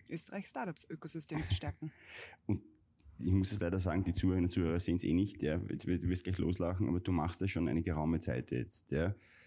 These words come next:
Speaker 2: wie ich selber
Speaker 1: <laughs>
Speaker 2: weiß, ja. <laughs> Und
Speaker 1: Das stimmt.
Speaker 2: jetzt würde ich gerne wissen, wie,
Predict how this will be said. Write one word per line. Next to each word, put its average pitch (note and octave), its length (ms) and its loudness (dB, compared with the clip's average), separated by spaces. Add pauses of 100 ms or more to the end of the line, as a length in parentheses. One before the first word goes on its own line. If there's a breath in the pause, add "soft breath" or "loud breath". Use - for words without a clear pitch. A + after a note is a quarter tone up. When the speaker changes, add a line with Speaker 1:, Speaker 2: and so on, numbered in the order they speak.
(120 loud breath)
Speaker 2:
wie E2+ 100 2
ich E2 140 0
selber D2+ 280 0
Speaker 1:
<laughs> - 0 -
Speaker 2:
weiß, D2 420 0
ja. F2+ 220 4 (280)
<laughs> - 840 -6
Und G2 260 2
Speaker 1:
Das E3+ 100 -4
stimmt. F#3 420 -2 (320)
Speaker 2:
jetzt - 180 0
würde G#2+ 160 4
ich A#2+ 80 0
gerne F#2 280 4
wissen, C3 500 2
wie, F#2+ 380 2